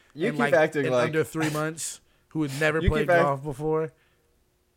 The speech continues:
Speaker 1: Keep acting like Happy Gilmore is any more outrageous than Waterboy, <laughs> and it pisses me <laughs> off genuinely.
Speaker 2: Go, d-, you,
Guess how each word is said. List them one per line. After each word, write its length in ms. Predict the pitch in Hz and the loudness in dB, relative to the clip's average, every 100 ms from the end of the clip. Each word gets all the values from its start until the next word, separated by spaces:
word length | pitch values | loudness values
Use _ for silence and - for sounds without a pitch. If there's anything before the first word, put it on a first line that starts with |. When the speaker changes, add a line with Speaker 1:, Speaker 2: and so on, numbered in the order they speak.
| _ _ _ _ | _ _ _ _
Speaker 1:
Keep 180 | - 196 | -6 2
acting 280 | 156 151 151 | 2 2 0
like 300 | 123 120 - | -2 -2 -4
Happy 280 | 127 131 135 | -2 -2 -2
Gilmore 300 | 123 123 117 | -2 -2 -2
is 100 | 104 | -2
any 120 | 107 131 | -4 -4
more 200 | 135 123 | -2 0
outrageous 520 | 117 110 110 104 - | 0 -2 -4 -6 -10
than 200 | 101 101 | -12 -6
Waterboy, 720 | 104 101 98 92 92 104 - | -2 -2 -4 -4 -2 -2 -2
<laughs> 0 | |
and 120 | 139 | -2
it 160 | 160 - | -2 -4
pisses 360 | 147 139 139 117 | -4 -4 -6 -4
me 100 | 113 | -4
<laughs> 140 | 135 | 2
off 260 | 208 - - | 2 0 -8
genuinely. 840 | 151 139 135 131 143 339 349 170 | -2 -2 -2 -6 -4 -4 -2 -2
Speaker 2:
Go, 260 | 120 190 - | 2 0 0
d-, 220 | 165 175 226 233 165 | -8 -8 -8 -8 -6
you, 140 | 196 | -8